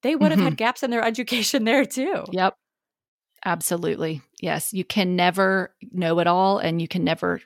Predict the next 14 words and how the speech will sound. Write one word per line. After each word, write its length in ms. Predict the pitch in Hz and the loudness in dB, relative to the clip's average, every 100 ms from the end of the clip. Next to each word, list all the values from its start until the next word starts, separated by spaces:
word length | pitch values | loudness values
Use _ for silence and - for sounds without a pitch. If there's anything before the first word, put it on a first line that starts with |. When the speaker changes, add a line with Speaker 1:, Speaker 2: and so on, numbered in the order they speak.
| _ - | _ -12
Speaker 2:
uh, 80 | - - | -12 -6
address 540 | 165 160 190 170 - | -4 -4 -4 -6 -4
it 60 | 151 | -2
all. 260 | 78 180 - - - - _ | -2 -4 -8 -18 -20 -20 _
And 140 | - 180 | -4 -2
that's 200 | 175 - | -2 0
why 120 | 180 | 0
you, 260 | 170 170 165 - | 0 -2 -6 -6
that's 260 | 175 - - | -6 -6 -6
why 480 | 180 175 170 170 165 _ _ _ _ 247 - _ _ - | 0 2 2 0 -4 _ _ _ _ -20 -20 _ _ -12
when 380 | 170 175 175 170 | -4 -2 0 0
you're 120 | 175 - | -2 0
able 320 | 185 185 185 | 0 0 -2
to 480 | - 175 170 165 | -2 0 0 -2